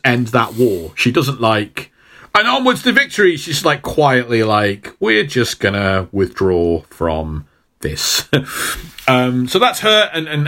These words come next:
and, and, and she's the, the very, yeah, the Skrull are a deceptive,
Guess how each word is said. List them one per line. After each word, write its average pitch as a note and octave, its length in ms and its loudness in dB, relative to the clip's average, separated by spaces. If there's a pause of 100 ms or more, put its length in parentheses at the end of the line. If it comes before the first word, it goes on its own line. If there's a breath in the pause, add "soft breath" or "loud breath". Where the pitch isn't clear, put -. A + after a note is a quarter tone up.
and, C#3+ 320 -2
and, C#3 340 -4
and C3 160 0
she's C#3 380 0
the, B2 560 0 (480)
the A#2+ 200 -2
very, C3+ 640 0 (1160 loud breath)
yeah, F#3 380 4
the E3 100 -8
Skrull G#3 600 2
are F3 160 2
a D3+ 280 0 (760)
deceptive, D3+ 1040 0